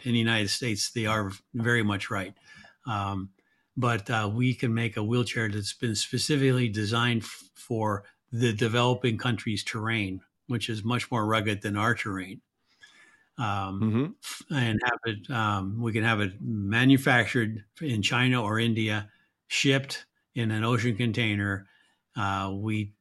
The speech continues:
Speaker 1: we arise at a developing country. We've trained the people in developing countries how to assemble the chair,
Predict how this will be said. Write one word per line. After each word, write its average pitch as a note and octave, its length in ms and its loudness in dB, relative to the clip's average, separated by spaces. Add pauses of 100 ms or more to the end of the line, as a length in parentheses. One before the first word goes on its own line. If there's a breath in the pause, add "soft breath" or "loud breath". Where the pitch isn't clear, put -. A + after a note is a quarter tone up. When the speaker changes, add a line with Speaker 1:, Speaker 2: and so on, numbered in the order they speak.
Speaker 1:
we A2 380 -2
arise A#2 600 4
at A2 100 4
a G2+ 100 2
developing G#2+ 600 2
country. G#2+ 460 0
We've G#2 260 -2
trained B2+ 400 4
the G#2+ 60 0
people A#2 340 -2
in G#2 80 0
developing G#2+ 500 -2
countries G#2+ 440 -6
how A2 160 0
to G2 200 -4 (480 loud breath)
assemble C3+ 460 4
the B2+ 100 4
chair, A#2+ 560 4